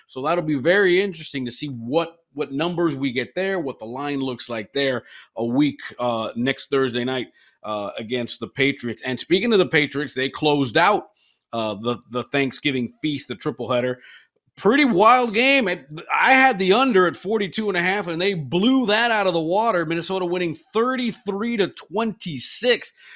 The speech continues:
Mac Jones, three hundred eighty-two yards after not being able to do anything against the Jets. Kirk Cousins wins a game in prime time. Justin Jefferson had a big game as usual.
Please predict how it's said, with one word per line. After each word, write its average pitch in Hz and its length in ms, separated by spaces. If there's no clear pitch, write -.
Mac 226 300
Jones, 240 420
three 254 220
hundred 247 260
eighty-two 247 360
yards 240 500
after 196 280
not 208 220
being 233 160
able 202 140
to 180 40
do 185 140
anything 233 360
against 180 280
the 151 80
Jets. 185 380
Kirk - 240
Cousins 226 480
wins 185 300
a 165 40
game 165 380
in 123 160
prime 214 460
time. 202 440
Justin 120 480
Jefferson 185 640
had 147 100
a 151 60
big 147 280
game 170 280
as 127 160
usual. 156 540